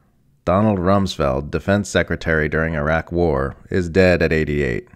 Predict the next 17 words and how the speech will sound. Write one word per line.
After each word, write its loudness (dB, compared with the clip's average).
Mister 0
Rumsfeld, 2
who -4
served 2
four 0
presidents, -2
oversaw 4
a 4
war 4
that 0
many 0
said -2
should -4
never -2
have -4
been -6
fought. -4